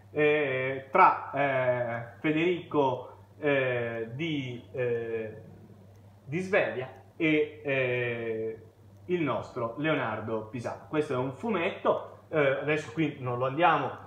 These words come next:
a, a leggere e a vedere tutto, però, insomma,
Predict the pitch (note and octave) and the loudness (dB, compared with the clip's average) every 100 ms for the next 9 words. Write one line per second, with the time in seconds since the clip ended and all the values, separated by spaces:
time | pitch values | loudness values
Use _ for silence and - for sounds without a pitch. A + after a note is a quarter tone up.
0 | - - - C#3+ - E3+ C3+ B2 D3+ F#3+ | -18 -6 4 4 4 2 0 2 2 2
1 | B2+ B2+ B2 A#2 C3 D#3+ A3+ A#3+ - - | 0 -4 -4 -4 -4 2 4 4 0 -8
2 | - - D#3 - - C3+ A#2+ | -8 2 2 2 -2 -6 -6